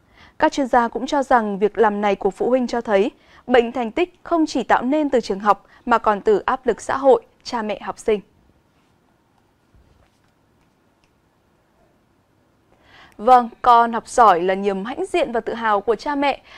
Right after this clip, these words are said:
nên việc khoe thành tích của con để bạn bè và người thân biết và chia sẻ niềm vui là không sai. Nhưng các bậc phụ huynh muốn khoe cũng nên hỏi qua ý kiến của con mình, đồng thời suy xét thật kỹ lưỡng và che bớt thông tin nếu cần.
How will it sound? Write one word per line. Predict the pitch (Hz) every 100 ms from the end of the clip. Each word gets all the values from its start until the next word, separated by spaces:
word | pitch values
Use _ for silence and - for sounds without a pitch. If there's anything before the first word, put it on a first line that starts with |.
| -
nên | 302 330
việc | 320 226 226
khoe | 330 320
thành | 311 220
tích | -
của | -
con | 196 247 254 254
để | 208 -
bạn | 247 247
bè | - 240 214
và | 202
người | 196
thân | 185 233 220
biết | 320 -
và |
chia | 202 226
sẻ | 214 262 185
niềm | 196 190
vui | 208 277 254 - -
là | - 214
không | 269 254
sai. | 294 269 - _ _ - _
Nhưng | 262 269
các | 330
bậc | 247
phụ | - 262
huynh | 269 254
muốn | 226 240
khoe | - 302 277
cũng | 277 269
nên | 302 294
hỏi | - 311 208
qua | 311
ý | 302
kiến | 277 269 277
của | 294
con | 277 285
mình, | 285 220 - - -
đồng | 247 208
thời | 196
suy | - 220
xét | - 285
thật | 277 -
kỹ | - 269
lưỡng | 247 254 320 _ _
và | 277
che | 262 294
bớt | 262 349 -
thông | 240 220
tin | 240 214
nếu | 202
cần. | 196 262